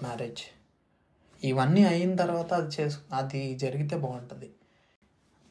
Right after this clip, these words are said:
ఇవన్నీ అయిపోయేసరికి మనకు ట్వంటీ, ట్వ-, ట్వంటీ నైన్, థర్టీ, థర్టీ వన్ వస్తాయి. It's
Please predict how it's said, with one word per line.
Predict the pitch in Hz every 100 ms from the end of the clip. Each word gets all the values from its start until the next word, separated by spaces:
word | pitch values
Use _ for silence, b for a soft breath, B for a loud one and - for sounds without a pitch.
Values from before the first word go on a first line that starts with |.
| -
ఇవన్నీ | 147 120 117 151 185
అయిపోయేసరికి | 180 180 180 175 170
మనకు | 165 151 143 131 - - _ -
ట్వంటీ, | 139 127 123 131 -
ట్వ-, | 139 - -
ట్వంటీ | 143 135 135
నైన్, | 127 131 127
థర్టీ, | 131 127 - 139
థర్టీ | 139 190 123
వన్ | 123 -
వస్తాయి. | - 131 123 127 - b b b _ _ _ _ _ _ -
It's | 208